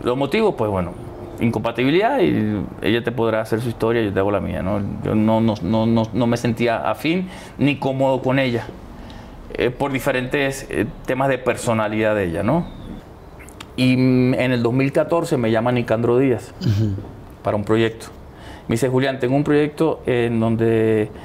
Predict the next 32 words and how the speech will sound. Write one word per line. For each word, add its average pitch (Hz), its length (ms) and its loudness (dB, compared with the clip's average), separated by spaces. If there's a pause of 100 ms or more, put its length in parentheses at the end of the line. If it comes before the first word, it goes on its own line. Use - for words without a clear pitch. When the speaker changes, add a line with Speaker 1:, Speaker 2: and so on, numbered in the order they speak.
(480)
Speaker 1:
eh, 110 520 4
quiero 120 160 2
que 131 100 0
seas 127 180 0
uno 127 160 4
de 127 40 2
los 123 100 -2
protagonistas 127 640 0
junto 107 300 0
a 101 60 0
Pedro 110 400 2
Fernández 143 640 0 (520)
y 113 140 2
junto 110 240 0
a 104 40 2
Marjorie 107 380 2
Sousa". 123 320 -4 (840)
Hablé 156 240 2
con 214 120 0
Marjorie 135 380 2
porque 113 220 0
sé 113 100 -2
que 117 80 0
tuvieron 123 240 2
una 123 100 4
relación 123 560 2 (280)
y 110 200 2
con 110 180 -2
ella 107 140 0
no 110 60 2
hay 113 60 4
problema 117 400 0